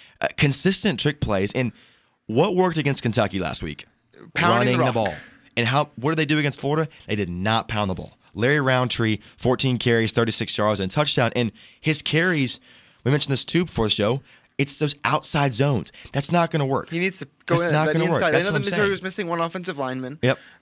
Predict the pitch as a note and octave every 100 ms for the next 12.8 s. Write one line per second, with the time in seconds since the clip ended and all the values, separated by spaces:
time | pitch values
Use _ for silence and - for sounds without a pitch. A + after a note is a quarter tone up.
0 | _ D3+ C#3 B2+ F#2+ _ _ _ A3+ A3+
1 | G3+ G#3 G#3+ - - G#3+ A3+ A3+ F#3+ D3+
2 | C#3+ G#2+ G2+ F2+ - A2+ B2+ B2+ B2 A2+
3 | G#2 G2+ F#2+ F#2+ F#2 - - A#2+ - D#3
4 | D3+ C#3 A#2 G2 F#2 G2 A2 D3 - A2
5 | G#2 - A2+ A2 A2+ G2+ - A2+ F#2 F2+
6 | - F2 F2 F#2 F#2 G2+ - - - -
7 | - _ _ - C3+ C3 - E3 F#3 F3+
8 | D#3 G#2 F2 G#2 A#2+ _ _ _ _ _
9 | _ - B2+ B2 A2+ G#2+ _ _ _ G#2+
10 | F3+ A#3+ G3 D#3 D#3 C3+ C3 - A2+ -
11 | G#3+ - F3 A#2 G#2+ F#2+ - G#2 F2+ F2+
12 | F2 A2+ G#2+ A2+ G#2 F#2+ D2+